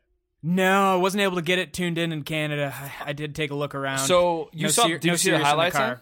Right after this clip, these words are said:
Speaker 1: Yeah, I've seen the highlights,
Speaker 2: I
Speaker 1: yep.
Speaker 2: don't know why Stevens didn't foul before the inbounds.
Speaker 1: Yeah, that was confusing to me
Speaker 2: Like,
Speaker 1: as well.
Speaker 2: why wouldn't you not foul the inbound? I mean,
Speaker 1: It seems like a
Speaker 2: 'cause
Speaker 1: sure
Speaker 2: the, 'cause
Speaker 1: thing.
Speaker 2: the, 'cause you can't foul on the shot 'cause there's half a second, so that's all it's gonna take to get a shot up.
Speaker 1: I, truly, I, that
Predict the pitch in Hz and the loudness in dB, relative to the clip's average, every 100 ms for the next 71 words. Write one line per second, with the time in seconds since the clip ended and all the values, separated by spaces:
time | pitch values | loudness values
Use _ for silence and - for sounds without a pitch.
0 | _ _ - 160 131 131 - 185 143 120 | _ _ -4 0 0 -2 -4 -2 -2 -4
1 | 107 - 285 320 302 170 175 226 - 196 | -6 -2 0 0 -2 0 -2 -2 -4 -4
2 | 202 185 160 - 180 160 - 151 165 151 | -4 -6 -8 -6 -6 -6 -2 2 2 2
3 | 139 165 156 139 196 98 - - - _ | -4 -6 -4 -6 -8 -12 -18 -20 -20 _
4 | _ 143 135 131 143 139 143 139 131 127 | _ -8 -6 -4 -6 -6 -10 -8 -8 -10
5 | 127 135 127 139 147 160 151 151 147 139 | -6 -6 0 2 4 2 -2 -2 -2 0
6 | 147 143 131 131 127 127 - 147 147 139 | 0 2 0 -6 -8 -10 -6 -4 -4 -8
7 | _ _ - 170 151 170 151 147 139 175 | _ _ -10 -6 -4 -2 -2 -4 -2 -2
8 | 143 156 - 165 147 143 214 160 175 180 | -2 -6 -10 -8 -8 -2 -2 0 0 0
9 | 160 135 185 185 135 131 127 147 151 127 | 0 -2 0 -2 -4 -10 -8 -4 -4 -4
10 | 170 165 110 107 120 127 139 131 131 120 | -6 -6 -8 -16 -10 -6 -6 -6 -8 -10
11 | 135 120 120 110 139 135 - _ _ - | -10 -12 -14 -10 -8 -8 -14 _ _ -20
12 | 131 127 127 123 _ - 175 170 160 151 | -16 -14 -16 -20 _ -8 -4 -2 -2 -2
13 | 143 127 139 135 | -4 -6 -8 -8